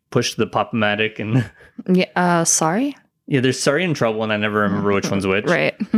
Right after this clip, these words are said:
Speaker 2: <laughs>
Speaker 1: All those games are terrible with two people.
Speaker 2: Yeah. You know, I was thinking as we were preparing for tonight,
Speaker 1: Mm-hmm.
Speaker 2: I'm shocked there has never been a movie adaptation of Candyland.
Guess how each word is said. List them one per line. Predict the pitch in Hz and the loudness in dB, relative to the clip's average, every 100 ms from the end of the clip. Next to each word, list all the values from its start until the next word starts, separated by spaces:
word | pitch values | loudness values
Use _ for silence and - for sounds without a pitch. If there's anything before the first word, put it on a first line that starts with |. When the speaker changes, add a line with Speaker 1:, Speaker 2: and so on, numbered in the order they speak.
| 214 | 0
Speaker 2:
<laughs> | 214 208 - | -2 -2 0
Speaker 1:
All | 170 214 | 0 2
those | 175 | 0
games | 147 131 110 | 0 0 -2
are | 95 | -4
terrible | - 101 104 | -2 -2 -2
with | - | -4
two | - 107 | -4 -4
people. | 85 - - - - - _ _ - | -6 -10 -14 -14 -20 -20 _ _ -4
Speaker 2:
Yeah. | 175 170 170 180 - - | -2 0 -2 -4 -10 -2
You | 254 | 2
know, | 294 - | 2 0
I | |
was | 269 269 | 0 0
thinking | 226 202 240 254 262 277 - | 0 0 0 0 -2 -4 -2
as | 202 202 | 0 2
we | 208 | 2
were | 190 185 185 - 208 | 4 2 2 -2 -6
preparing | - 175 170 175 185 | -6 -2 0 0 -4
for | 190 190 | -6 -6
tonight, | 185 175 160 202 - _ - | -6 -8 -6 -8 -10 _ -4
Speaker 1:
Mm-hmm. | 117 113 127 _ - | -2 -2 -6 _ -4
Speaker 2:
I'm | 226 | -2
shocked | 254 - 208 262 | 2 0 0 -2
there | 480 | 0
has | 440 208 | 0 0
never | 175 180 196 | 0 2 0
been | 175 170 165 | 0 0 0
a | 156 | 0
movie | 160 160 160 151 | 2 2 4 2
adaptation | 139 139 - 139 - | 2 0 0 0 -2
of | 135 | -6
Candyland. | - 131 135 - 127 - | -8 -8 -8 -10 -12 -14